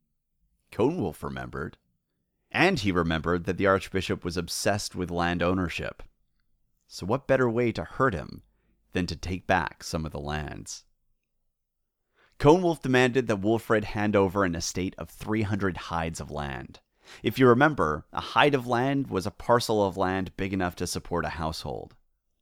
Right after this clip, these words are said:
That means that the emperor demanded that Wulfrid hand over the equivalent of three hundred tax-paying families. And he added that if Wulfrid refused any of his demands, Mercia would simply take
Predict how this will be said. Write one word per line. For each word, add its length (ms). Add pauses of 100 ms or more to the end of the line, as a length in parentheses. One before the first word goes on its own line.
(120)
That 220
means 440 (120)
that 160
the 140
emperor 360
demanded 520
that 140
Wulfrid 440
hand 340
over 220
the 140
equivalent 640
of 120
three 340
hundred 460
tax-paying 720
families. 800 (920)
And 140
he 120
added 420 (140)
that 200
if 180
Wulfrid 540
refused 680
any 200
of 100
his 140
demands, 640 (380)
Mercia 440
would 160
simply 340
take 280